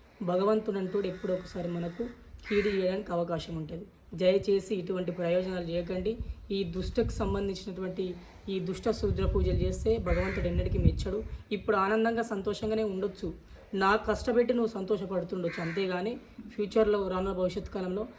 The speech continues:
నేనెందుకు కష్టాలు అనుభవించినో అంతకు డబుల్ ఆ భగవంతుడు చూపిస్తాడు ఎవరికైనా సరే. ఇది ఒక్కటి మనస్ఫూర్తిగా దృష్టిలో పెట్టుకో. వాళ్ళు ఎవరో కూడా నాకు తెలుసు. ఆ భగవంతుని సాక్షి చెప్తున్నా, మీ,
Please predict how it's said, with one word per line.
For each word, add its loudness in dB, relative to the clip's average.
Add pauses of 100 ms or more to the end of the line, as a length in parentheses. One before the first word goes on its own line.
(180)
నేనెందుకు 4
కష్టాలు 2
అనుభవించినో -2 (260)
అంతకు 0
డబుల్ 6
ఆ 6
భగవంతుడు 0 (280)
చూపిస్తాడు 0
ఎవరికైనా -2
సరే. -10 (400)
ఇది -2
ఒక్కటి 0
మనస్ఫూర్తిగా -2
దృష్టిలో -4
పెట్టుకో. -2 (260)
వాళ్ళు 4
ఎవరో 6
కూడా 4
నాకు -2
తెలుసు. -2 (300)
ఆ -6
భగవంతుని 4
సాక్షి 2
చెప్తున్నా, 0 (420)
మీ, 6